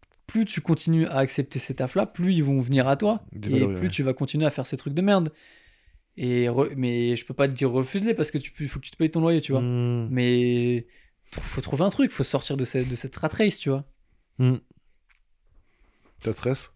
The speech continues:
Speaker 1: De quoi ?
Speaker 2: Ça te stresse ?
Speaker 1: Non, pas du tout. Ça me stresse pas parce que je suis chez mes parents. Si
Speaker 2: Ouais.
Speaker 1: j'avais un loyer, ça me stresserait.
Speaker 2: Hmm.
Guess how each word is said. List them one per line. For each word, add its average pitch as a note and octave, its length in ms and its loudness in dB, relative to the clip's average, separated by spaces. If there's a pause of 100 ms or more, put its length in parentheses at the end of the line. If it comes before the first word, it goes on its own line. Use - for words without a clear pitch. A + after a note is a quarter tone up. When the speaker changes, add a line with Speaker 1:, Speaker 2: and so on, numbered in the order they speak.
(880)
Speaker 1:
De C#3+ 80 0
quoi ? F3 140 4
Speaker 2:
Ça B2 100 -2
te A2+ 120 0
stresse ? C#3+ 340 -2
Speaker 1:
Non, C#3 160 0
pas D3 120 -2
du E3 100 2
tout. B2+ 160 -4 (500)
Ça - 140 -8
me C3+ 40 0
stresse - 160 -2
pas A3 80 2
parce F3 120 -2
que D3+ 60 2
je C3 60 -2
suis - 100 -6
chez D3 100 2
mes C#3 100 2
parents. D3 300 0 (1000)
Si - 120 -8
Speaker 2:
Ouais. C3+ 60 2
Speaker 1:
j'avais C3 140 0
un B2+ 60 0
loyer, F#3+ 240 4
ça C#3+ 100 -6
me B2+ 60 -4
stresserait. B2+ 340 -6
Speaker 2:
Hmm. A2 400 -4